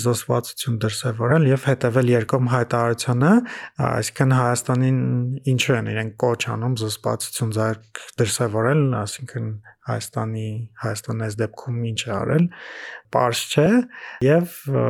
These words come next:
ասում էին, «Մենք ակնկալում ենք, որ Ռուսաստանի միջնորդությամբ ուժի չկիրառելու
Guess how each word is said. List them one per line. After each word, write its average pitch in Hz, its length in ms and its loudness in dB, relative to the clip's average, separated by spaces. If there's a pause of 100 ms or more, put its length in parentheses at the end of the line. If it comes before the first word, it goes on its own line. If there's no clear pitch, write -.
(260)
ասում 123 380 0
էին, 143 240 4
«Մենք 131 240 2
ակնկալում 123 580 0
ենք, 139 160 0
որ 117 160 2
Ռուսաստանի 120 540 -4
միջնորդությամբ 120 800 -2
ուժի 117 300 0
չկիրառելու 117 720 0